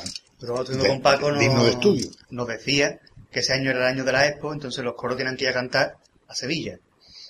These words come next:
Speaker 2: Entonces interesaba más que fuera un coro de Cádiz que un coro de Puerto Real. Entonces dice que pudo haber ahí un poquito de trapicheo, eso es lo que él
Speaker 1: No,
Speaker 2: cree.
Speaker 1: no,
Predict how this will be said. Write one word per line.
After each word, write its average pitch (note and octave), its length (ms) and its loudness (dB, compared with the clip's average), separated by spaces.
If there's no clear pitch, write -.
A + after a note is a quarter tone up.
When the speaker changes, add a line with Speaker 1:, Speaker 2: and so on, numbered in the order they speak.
Speaker 2:
Entonces A#2+ 260 -2
interesaba C3 520 0
más C#3+ 120 2
que C#3 100 -2
fuera C#3 280 -2
un G#2+ 80 -12
coro B2+ 220 -2
de C3 120 -2
Cádiz C#3+ 360 2
que B2 160 -4
un A#2+ 140 -4
coro A#2 280 -8
de A2+ 80 -8
Puerto A2+ 280 -10
Real. C3+ 240 -6
Entonces B2+ 240 -4
dice B2+ 200 -4
que C3+ 160 0
pudo C#3 380 -2
haber C3+ 480 0
ahí C3+ 180 -2
un C3+ 120 -8
poquito C3 360 -6
de B2+ 80 -2
trapicheo, B2+ 520 -4
eso - 140 -6
es - 60 0
lo C3+ 80 -2
que B2+ 120 2
él A#2+ 100 -2
Speaker 1:
No, A#2+ 80 2
Speaker 2:
cree. G#2+ 200 2
Speaker 1:
no, G2 400 -8